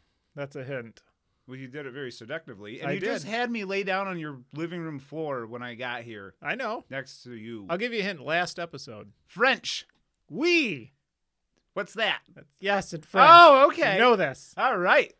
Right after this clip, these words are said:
Speaker 2: And does that actually mean welcome to Tough Shit?
Speaker 1: Welcome,
Speaker 2: Soft
Speaker 1: you've made it to,
Speaker 2: serve?
Speaker 1: uh,
Speaker 2: Tough Shit Soft Serve?
Speaker 1: This is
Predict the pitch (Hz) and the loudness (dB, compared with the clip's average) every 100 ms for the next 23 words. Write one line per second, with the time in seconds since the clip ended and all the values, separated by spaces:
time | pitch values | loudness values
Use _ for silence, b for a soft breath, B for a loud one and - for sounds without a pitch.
0 | _ 151 175 196 208 202 180 202 - 202 | _ -8 -6 -4 -2 -2 -2 -4 -6 -8
1 | 190 190 185 185 185 160 _ _ 151 165 | -8 -8 -8 -8 -10 -14 _ _ -6 -6
2 | 175 160 170 165 - 170 175 185 170 165 | -8 -8 -10 -10 -10 -8 -4 -4 -2 -2
3 | 175 160 170 165 160 143 143 - - - | 0 -2 -2 -2 -4 -8 -12 -16 -20 -14
4 | 156 160 160 117 - 117 - 120 131 160 | -12 -12 -12 -14 -16 -18 -16 -16 -16 -18
5 | 160 180 _ 202 139 151 139 | -18 -20 _ -8 -8 -14 -16